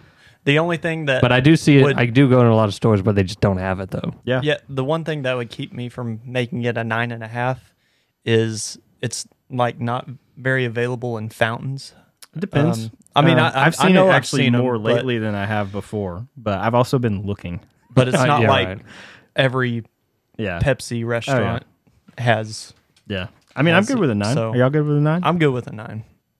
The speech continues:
Speaker 3: Let's do a nine. Wow, that one's high. Eight point four five for its dewiness scale right now.
Speaker 1: That's gonna be hard to
Speaker 2: Pretty
Speaker 1: beat.
Speaker 2: good.
Speaker 3: It's pretty good. All
Speaker 2: What's,
Speaker 3: right.
Speaker 2: what is next?
Speaker 3: Uh,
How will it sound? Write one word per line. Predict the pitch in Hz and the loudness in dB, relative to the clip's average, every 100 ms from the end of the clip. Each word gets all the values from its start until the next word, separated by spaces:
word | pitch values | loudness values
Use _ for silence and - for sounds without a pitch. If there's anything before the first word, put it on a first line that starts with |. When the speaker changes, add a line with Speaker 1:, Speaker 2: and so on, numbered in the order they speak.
| _ _ - _ _ _ | _ _ -20 _ _ _
Speaker 3:
Let's | _ | _
do | _ 120 | _ -10
a | 117 | -8
nine. | 117 139 107 - _ _ _ _ _ _ _ - | -6 -8 -8 -12 _ _ _ _ _ _ _ -2
Wow, | 123 113 | 0 0
that | 117 | -2
one's | 143 131 | -2 0
high. | 131 139 104 - | 0 0 -2 -6
Eight | 117 143 | -6 -4
point | - 151 120 | -2 -2 -2
four | - 131 139 | -2 0 0
five | - 123 131 107 - - _ | 0 0 0 -2 -6 -20 _
for | - 110 | -8 -8
its | 101 | -8
dewiness | 117 110 120 117 104 | -8 -6 -2 -2 -4
scale | - - 107 101 101 | -10 -12 -8 -6 -6
right | 98 104 | -6 -6
now. | 107 110 - _ _ _ _ - | -6 -6 -10 _ _ _ _ 0
Speaker 1:
That's | 156 277 | 0 2
gonna | 277 | 0
be | 254 | 2
hard | 170 175 | 4 4
to | 294 | 4
Speaker 2:
Pretty | 294 | 2
Speaker 1:
beat. | 123 | 4
Speaker 2:
good. | 147 160 190 143 | 4 6 6 4
Speaker 3:
It's | 101 | 2
pretty | 135 131 | -6 -6
good. | 135 156 151 120 | -4 0 0 0
All | 113 _ _ _ _ _ _ _ _ _ - | -6 _ _ _ _ _ _ _ _ _ -2
Speaker 2:
What's, | 143 | 2
Speaker 3:
right. | 156 127 | 4 2
Speaker 2:
what | 120 107 | -4 -2
is | 107 101 | -2 -2
next? | 98 95 | 0 4
Speaker 3:
Uh, | 139 139 139 135 | 6 6 4 2